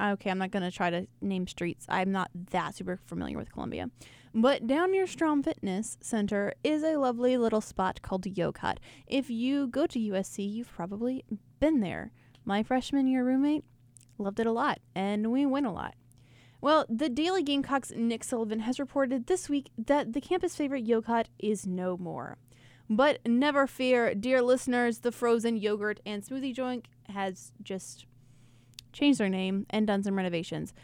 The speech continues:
From what I can tell, they haven't changed, um, management. They're just rebranding.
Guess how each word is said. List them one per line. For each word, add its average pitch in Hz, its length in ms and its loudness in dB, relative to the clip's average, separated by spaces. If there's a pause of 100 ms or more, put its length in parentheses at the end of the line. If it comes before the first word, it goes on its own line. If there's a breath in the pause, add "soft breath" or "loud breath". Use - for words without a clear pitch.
(140 soft breath)
From 311 140 2
what 392 120 6
I 392 40 6
can 359 180 6
tell, 262 300 8
they 269 140 6
haven't 285 320 2
changed, 254 640 0 (440)
um, 202 600 0 (1300 soft breath)
management. 226 560 -2 (100)
They're 302 200 0
just 330 260 -2
rebranding. 254 800 -4